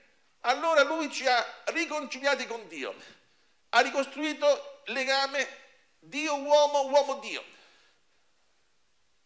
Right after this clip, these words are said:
che invece in noi è spezzato per questa paura. Quanto è vera questa, questa cosa è profondissima.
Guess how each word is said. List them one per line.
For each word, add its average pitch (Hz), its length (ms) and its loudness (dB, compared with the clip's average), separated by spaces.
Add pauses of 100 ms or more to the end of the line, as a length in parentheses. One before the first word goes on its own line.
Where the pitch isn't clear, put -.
(1000)
che 214 100 -4
invece 247 320 -4
in 247 60 -8
noi 269 180 0
è 240 60 -2
spezzato 277 580 0
per 247 160 0
questa 226 220 -6
paura. - 520 -6 (4000)
Quanto 139 300 -8
è 139 60 -12
vera 135 240 -10
questa, 127 220 -16
questa 147 200 -10
cosa 165 200 -8
è - 20 -18
profondissima. 139 840 -12